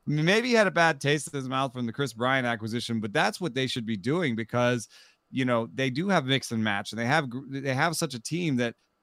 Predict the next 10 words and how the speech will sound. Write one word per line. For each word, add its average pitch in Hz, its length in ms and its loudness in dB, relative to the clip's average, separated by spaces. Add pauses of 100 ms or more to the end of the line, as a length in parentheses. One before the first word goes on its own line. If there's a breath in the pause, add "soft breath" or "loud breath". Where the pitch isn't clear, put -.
(100)
they 156 160 6
could 180 200 -6
literally 160 540 0
get 135 380 0 (180)
a, 117 320 -4 (240)
a 117 80 -14
quote 151 280 0
unquote 135 420 -4
rental 131 380 -2
star. 95 640 -2